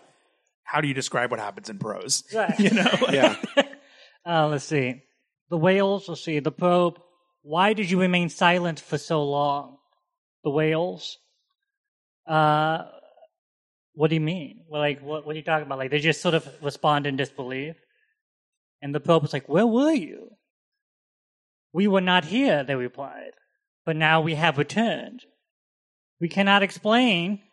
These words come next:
Speaker 2: traveler, because we do not yet understand all that has happened to us." <laughs>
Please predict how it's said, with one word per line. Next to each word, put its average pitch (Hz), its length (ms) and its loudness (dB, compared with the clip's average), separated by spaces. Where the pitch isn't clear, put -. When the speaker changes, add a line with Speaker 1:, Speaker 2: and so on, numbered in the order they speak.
Speaker 2:
traveler, 139 640 0
because 175 240 2
we 226 120 4
do 240 120 2
not 226 180 0
yet 226 140 4
understand 220 680 2
all 180 180 6
that 175 160 2
has 180 160 2
happened 202 380 0
to 143 140 -14
us." - 380 -14
<laughs> 254 80 -4